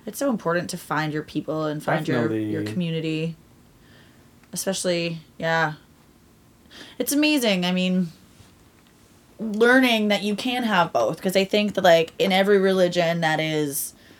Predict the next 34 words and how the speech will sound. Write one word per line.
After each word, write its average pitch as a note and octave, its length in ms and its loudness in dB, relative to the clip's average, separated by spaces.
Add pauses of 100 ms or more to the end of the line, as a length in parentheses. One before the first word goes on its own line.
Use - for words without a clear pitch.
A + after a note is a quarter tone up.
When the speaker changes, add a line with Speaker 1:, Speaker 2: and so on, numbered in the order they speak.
(1300)
Speaker 1:
a F#3 60 -4
little F#3+ 200 2
bit F3 140 2
alienating E3 720 0
of, D3 220 -4
um, C#3 500 -2 (640)
different F3 300 0
people, E3 260 -2
obviously, D3 420 -4
like, D3+ 140 -8
people D3+ 260 -6
that C#3 100 -6
are C#3+ 120 -6
gay D3 400 -4
and, C3+ 200 -10
and, C#3+ 220 -12 (240)
and C#3 200 -4
queer, C#3 460 -4 (960)
like, F3 220 0
knowing F#3+ 440 2
that C#3+ 120 -10
you C#3 80 -8
can D3+ 120 -8
have C#3 200 -6
both, B2 320 -8
because - 260 -8
there's E3+ 160 -4
so G3+ 300 2
much G3 260 2
in F#3 80 -2
religion E3+ 440 -2
that D3 140 -2
is C#3+ 120 -4
taught, C#3+ 460 -2